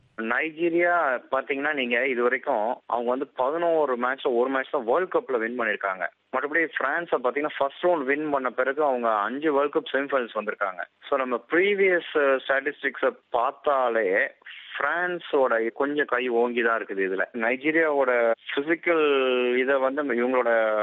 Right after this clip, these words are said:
fitness plus இவங்களோட இதுல இவங்க மேட்ச் பண்ணுவாங்க. Quality of players பாத்தீங்கன்னா, இவங்க வந்து கொஞ்சம் high level of league விளையாடுறாங்க இந்த French டீம்ல. So, அதை பார்க்கும்போது France வந்து கண்டிப்பா ஒரு கை நைஜீரியாக்கு மேல ஓங்கி இருக்கும்னு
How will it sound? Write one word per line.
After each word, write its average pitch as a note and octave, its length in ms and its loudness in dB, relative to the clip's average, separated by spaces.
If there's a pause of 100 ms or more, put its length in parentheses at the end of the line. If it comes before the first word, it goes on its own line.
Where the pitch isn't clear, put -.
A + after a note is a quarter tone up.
(260)
fitness C#3 520 -2 (120)
plus B2 180 0
இவங்களோட A#2 560 2
இதுல C3+ 180 2
இவங்க A#2+ 200 0
மேட்ச் A2+ 300 -2
பண்ணுவாங்க. G2 400 -2 (180)
Quality C#3+ 240 0
of A#2+ 160 -2
players B2 260 2 (100)
பாத்தீங்கன்னா, A#2+ 360 -2
இவங்க A2+ 100 -4
வந்து A2+ 220 -2
கொஞ்சம் A2+ 200 -4
high C#3 160 0
level A#2+ 220 0
of G2 120 -2
league A2 220 -2
விளையாடுறாங்க F#2 460 0 (160)
இந்த G2 200 -4
French A2 280 -4
டீம்ல. F2 260 -4 (140)
So, A#2 120 2
அதை C3+ 200 0
பார்க்கும்போது D#3+ 800 2 (140)
France D#3 440 -2
வந்து C3+ 680 2
கண்டிப்பா B2+ 340 0
ஒரு A#2+ 140 0
கை B2+ 260 0
நைஜீரியாக்கு A#2+ 440 0
மேல A2+ 200 0
ஓங்கி A2 300 0
இருக்கும்னு G#2+ 580 -2